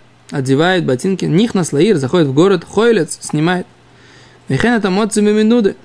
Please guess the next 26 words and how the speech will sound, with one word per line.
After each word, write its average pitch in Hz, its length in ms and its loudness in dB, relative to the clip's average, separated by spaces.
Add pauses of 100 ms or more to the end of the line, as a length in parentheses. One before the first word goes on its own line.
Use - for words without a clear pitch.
И 180 60 -12
также 196 340 0
ты 170 100 0
находишь 185 580 0 (280)
про 185 260 2
отлучённого, 196 640 -2
у - 160 -2
беавель 196 580 0 (140)
и 220 340 0 (760)
в 185 460 0 (760)
трауре. 135 580 0 (1000)
Опять 156 340 -2
же, 139 60 2
это 135 180 -2
Брайта, 143 580 -2
это 139 320 -4
и 139 240 -6
Мишна 135 500 -2 (220)
из 147 180 0
трактата 151 380 -2
Таанит, 143 340 0
поведение 139 600 0 (520)
людей, 147 340 2
которые 151 420 0
держат 139 440 -2
пост – 170 520 0